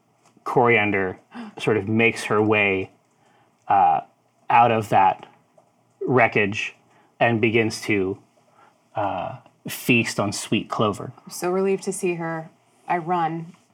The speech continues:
Speaker 2: straight toward her, and I throw my arms around
Speaker 1: Yeah.
Speaker 2: one of her knobbly little knees.
Speaker 1: In the shadow of the former construct,
Speaker 2: Right.
Speaker 1: uh, she is, uh,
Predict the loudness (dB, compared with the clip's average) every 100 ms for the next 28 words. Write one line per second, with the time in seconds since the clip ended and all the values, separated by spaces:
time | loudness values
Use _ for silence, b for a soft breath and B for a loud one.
0 | _ -12 -2 -2 -2 0 0 0 -4 -6
1 | -6 -4 -6 -10 _ -4 0 0 0 0
2 | -2 -4 -4 -2 0 -2 -4 -6 -10 -4
3 | -2 -2 -2 -6 -6 2 6 6 6 4
4 | 2 2 6 6 6 4 2 -2 -10 _
5 | _ _ _ 2 2 2 -2 -4 -2 0
6 | 0 0 -4 -8 _ _ _ _ _ _
7 | -4 0 0 -4 -4 -4 -4 -8 -8 -10
8 | -16 b b b 2 2 0 -2 2 4
9 | 4 0 -4 -8 -16 _ _ _ _ _
10 | _ b b b b b _ -4 -2 0